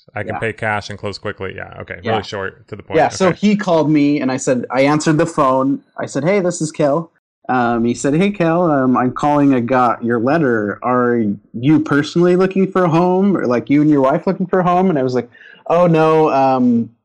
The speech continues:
Speaker 2: I work for a real estate investor, um, and we're looking to purchase homes in your area." I said, "Are you interested in selling?" Um, he said, "Oh, well, you know, I might be interested if you pay me a lot of money for it," and kind of chuckled a
Speaker 1: Yeah.
Speaker 2: little bit, you know?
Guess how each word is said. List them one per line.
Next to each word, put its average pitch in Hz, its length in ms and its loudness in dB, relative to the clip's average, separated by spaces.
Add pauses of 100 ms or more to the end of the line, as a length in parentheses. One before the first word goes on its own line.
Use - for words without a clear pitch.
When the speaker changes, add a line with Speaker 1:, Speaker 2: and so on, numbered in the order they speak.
(140)
Speaker 2:
I 147 120 2
work 160 380 2
for 135 540 2
a 110 60 0
real 165 180 2
estate 165 260 0
investor, 123 800 -2 (400)
um, 107 460 -2
and 127 160 2
we're 143 120 4
looking 139 360 2
to 123 60 0
purchase 147 440 -2
homes 113 520 -4
in 123 120 -2
your 107 200 -2
area." 120 580 0
I 107 60 -6
said, 110 320 -2
"Are 117 100 -2
you 123 240 2
interested 113 460 -2
in 101 120 0
selling?" 104 540 -2 (400)
Um, 110 420 0
he 113 80 2
said, 123 200 0
"Oh, 170 240 4
well, 160 140 4
you 143 120 4
know, 147 160 4
I 156 40 4
might 156 220 2
be 135 100 2
interested 131 600 -2
if 127 140 -4
you 120 80 0
pay 151 160 2
me 147 120 4
a 131 60 2
lot 127 160 2
of 120 60 0
money 147 240 2
for 123 240 0
it," 131 160 -2
and 104 140 -10
kind 107 140 -4
of 101 280 -4
chuckled 104 440 -4
a 104 40 0
Speaker 1:
Yeah. 101 80 0
Speaker 2:
little 95 180 0
bit, 101 340 -8
you 98 80 -6
know? 104 280 -4